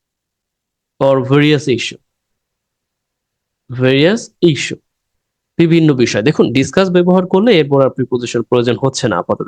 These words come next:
দৃষ্টিতে, বিভিন্ন বিষয় নিয়ে, আহ, সেখানে আমরা কথাবার্তা বলি। দেখুন, এখানে আছে বিভিন্ন কথাবার্তা হয়, exactly এভাবেই লিখতে হবে ব্যাপারটা এরকম না, মানে মূলত আমরাই তো কথা বলি, মূলত এখানে তো এই ব্যক্তিগুলোই, যেখানে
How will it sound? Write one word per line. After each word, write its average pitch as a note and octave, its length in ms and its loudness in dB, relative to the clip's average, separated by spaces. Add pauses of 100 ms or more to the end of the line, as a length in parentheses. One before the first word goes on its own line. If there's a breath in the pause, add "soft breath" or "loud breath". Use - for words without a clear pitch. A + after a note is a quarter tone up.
দৃষ্টিতে, - 320 -6
বিভিন্ন C4 360 4
বিষয় D#3+ 340 0
নিয়ে, A#2 220 0 (560)
আহ, A#2+ 140 -2
সেখানে C#3 300 -2
আমরা B2+ 220 0
কথাবার্তা B2+ 440 -2
বলি। A2 340 -2 (240)
দেখুন, C#3+ 200 2
এখানে E3 240 2
আছে D#3 200 -4
বিভিন্ন D3 320 2
কথাবার্তা C#3 520 0 (180)
হয়, B2 220 0 (380)
exactly F#3 520 0
এভাবেই E3 320 2
লিখতে F#3+ 220 2
হবে E3+ 80 4
ব্যাপারটা E3+ 260 0
এরকম D3+ 300 0
না, E2 300 -8 (320)
মানে C3 160 0
মূলত D3 340 2
আমরাই C#3 460 0
তো B3 140 0
কথা F3+ 240 2
বলি, - 200 -12 (200)
মূলত C3+ 200 0
এখানে D#3+ 280 0
তো F3 80 0
এই F3 60 4
ব্যক্তিগুলোই, C#3+ 600 0
যেখানে D3+ 320 0